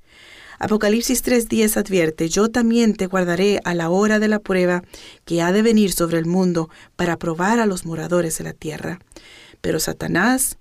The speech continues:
y preste mucha atención a esto, amigo, Satanás solo puede conquistar a los que se rinden voluntariamente a sus tentaciones. Los que buscan seriamente un conocimiento de la verdad bíblica,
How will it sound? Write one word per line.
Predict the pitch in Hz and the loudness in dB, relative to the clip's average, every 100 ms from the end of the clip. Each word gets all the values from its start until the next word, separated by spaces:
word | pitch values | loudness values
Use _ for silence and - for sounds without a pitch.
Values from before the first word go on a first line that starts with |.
| - | -18
y | 147 | -10
preste | - 180 240 | -4 -2 2
mucha | 240 247 | 2 0
atención | 240 226 214 220 | -2 -2 0 0
a | 220 | 0
esto, | 220 | -2
amigo, | 170 151 151 165 - | -6 -6 -6 -8 -8
Satanás | - 160 165 185 247 | -10 -6 -2 0 0
solo | - - 240 302 302 - - - | 0 0 4 4 0 -6 -20 -2
puede | 214 254 277 | 2 2 2
conquistar | 247 226 208 - 262 190 - - - | 0 -2 -4 0 0 0 -6 -14 -2
a | 180 | 2
los | 185 180 | 2 0
que | 165 | -2
se | 165 160 | -2 -2
rinden | 165 247 269 254 | 2 4 4 4
voluntariamente | 208 185 180 165 180 220 233 240 185 170 165 - - | 2 2 0 0 0 2 4 2 0 -4 -10 -18 -12
a | 160 | -8
sus | - 165 | -6 -6
tentaciones. | - 165 165 165 165 156 160 - - - - - - - | -6 -6 -2 -2 0 -2 -2 -6 -12 -20 -20 -20 -20 -6
Los | - 175 | 0 0
que | - 160 | 0 0
buscan | 196 285 - 269 | 0 0 2 0
seriamente | - 254 240 220 220 190 - 175 | 2 2 4 4 4 2 0 -2
un | 185 | 0
conocimiento | 226 226 220 208 208 208 190 180 | 0 0 0 2 2 2 0 -2
de | |
la | 165 | -2
verdad | 160 170 185 | -4 -2 -2
bíblica, | 190 226 254 262 240 | -2 -2 -2 -2 -4